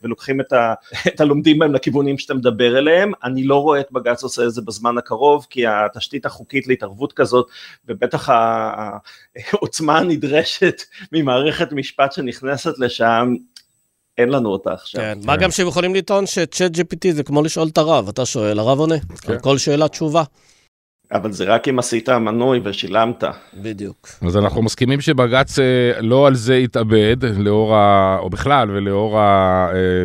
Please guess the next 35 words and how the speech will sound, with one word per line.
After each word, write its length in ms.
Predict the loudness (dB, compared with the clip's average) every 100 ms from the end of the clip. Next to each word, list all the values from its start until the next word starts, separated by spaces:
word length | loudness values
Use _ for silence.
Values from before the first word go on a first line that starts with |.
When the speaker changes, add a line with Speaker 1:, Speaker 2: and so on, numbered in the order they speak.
| -2 -10 _ -12
Speaker 3:
אתגרים 380 | -4 0 0 0
שעומדים 400 | 2 4 4 2
בפניו. 520 | 0 -2 0 2 0
זה, 200 | 0 -4
זה 140 | -2 -2
עובר 260 | 2 2
ליועצים 440 | 4 4 2 0 0
המשפטיים, 720 | 0 0 -6 0 2 4 2 -2 -12 -12 -14 -18 -6
שלא 220 | -2 0
ברור 280 | 2 4 4
לנו, 400 | 4 4 4 4
אה, 220 | 6 6 6
מי 140 | 6
מהם 280 | 6 4 2
בדיוק, 380 | 2 0 0 2
אה, 60 | 4 4
יסכים, 380 | 2 0 2 4
אה, 40 | 4 2 0 0
להתאבד 400 | 0 0 2 4
על 80 | 4
העניין 340 | 4 2 0
הזה. 200 | -2 -4
אתה 120 | -2
יודע 200 | 0 2
מה? 260 | 2 2 2
זה, 180 | 0 -4 -4
זה 140 | -8
חוזר, 580 | -4 -4 2 2 4 4
אה, 240 | 4 4 2
נראה 380 | 2 2 4
לי, 200 | 4 2 4
לציבור, 840 | 6 6 4 2 0 2 2 2
דהיינו 440 | 4 4 4 4 4 4 6 4 2 -2 -12 -20 -20 -18 -6
לאנשי 260 | -4 2 2
המחאה. 460 | 2 2 2 2